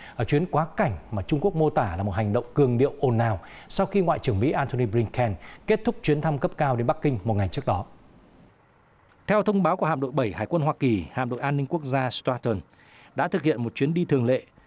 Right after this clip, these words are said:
Speaker 2: ở eo biển Đài Loan với lộ trình đi qua không phận và vùng biển tự do hàng hải theo luật pháp quốc tế. Việc Stratton quá cảnh qua eo biển Đài Loan thể hiện cam kết của Hoa Kỳ đối với một Ấn Độ Dương Thái Bình Dương tự do và cởi mở. Quân đội Hoa Kỳ sẽ hiện diện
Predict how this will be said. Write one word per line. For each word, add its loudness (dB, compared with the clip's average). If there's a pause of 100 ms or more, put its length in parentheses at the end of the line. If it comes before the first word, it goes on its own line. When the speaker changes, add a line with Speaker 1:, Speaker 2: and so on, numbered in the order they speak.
(100)
Speaker 2:
ở -2
eo -2
biển -4
Đài -2
Loan 0
với 0
lộ -2
trình 0
đi 4
qua -2
không -2
phận -4
và -8
vùng -2
biển -2
tự -8
do -2
hàng -2
hải -4
theo -4
luật -4
pháp -4
quốc -4
tế. 0 (580)
Việc 2
Stratton -2 (300)
quá 0
cảnh -2
qua -2
eo 0
biển 0
Đài -4
Loan 0
thể -4
hiện -4
cam -2
kết -4
của -6
Hoa 0
Kỳ 2 (340)
đối 0
với 2
một 2
Ấn 4
Độ 2
Dương 2 (320)
Thái -2
Bình 0
Dương 2
tự -4
do 0
và -4
cởi -2
mở. -2 (480)
Quân 4
đội 2
Hoa 2
Kỳ 0
sẽ -4
hiện 2
diện -2